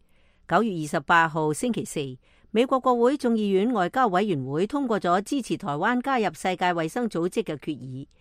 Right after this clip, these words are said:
要求行政當局協助台灣恢復其世衛組織觀察員身份。但係，華盛頓智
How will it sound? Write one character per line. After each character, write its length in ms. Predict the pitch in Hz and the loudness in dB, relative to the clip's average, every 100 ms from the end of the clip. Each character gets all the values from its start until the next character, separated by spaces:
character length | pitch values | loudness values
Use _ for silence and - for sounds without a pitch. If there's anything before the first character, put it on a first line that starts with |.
| _ _ _ | _ _ _
要 160 | 302 330 | -2 0
求 80 | 220 | 0
行 260 | 202 151 | -2 -2
政 180 | 147 196 | -2 0
當 240 | 254 247 | 2 0
局 80 | 202 | 2
協 380 | 170 151 - 208 | -2 -2 -4 -2
助 160 | 190 180 | 0 -2
台 160 | 180 | -2
灣 340 | 151 220 254 - | 2 2 2 0
恢 140 | 262 | -4
復 180 | 220 170 | -2 -6
其 240 | 170 143 143 | -4 -6 -4
世 140 | - | -2
衛 340 | 190 175 160 | 0 0 0
組 200 | 143 165 | 0 -2
織 240 | 190 233 220 | 2 2 0
觀 160 | - 247 | -2 -2
察 160 | 214 165 | -2 -6
員 160 | 131 | -8
身 220 | 120 175 | -4 -4
份。 360 | 143 123 120 143 _ _ _ | -4 -8 -10 -12 _ _ _
但 160 | - 165 | -4 -2
係， 220 | 160 131 - _ _ | -2 -8 -14 _ _
華 160 | 185 202 | 0 0
盛 160 | 254 | 0
頓 200 | 254 208 | 0 0
智 140 | 202 | 0